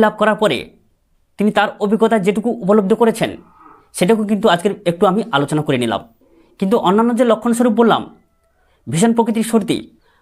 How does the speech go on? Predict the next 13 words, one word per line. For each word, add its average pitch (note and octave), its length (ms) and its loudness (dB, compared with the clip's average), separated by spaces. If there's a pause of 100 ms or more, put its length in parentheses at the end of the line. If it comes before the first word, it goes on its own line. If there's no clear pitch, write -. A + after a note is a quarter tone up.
বহুত G3 300 4
দিন A#3 160 2
যাবৎ A3+ 240 0
সর্দি D#3 260 0 (760)
এবং G3+ 180 4 (680)
রোগা F#3 320 2
দুর্বল A3 300 2
ব্যক্তি, A3 260 0
শীর্ণকায় G#3+ 400 0
ব্যক্তি, A3 240 -2 (180)
বেটে F#3+ 260 2
খর্বাকার G#3 400 0
ব্যক্তি, D3+ 240 -2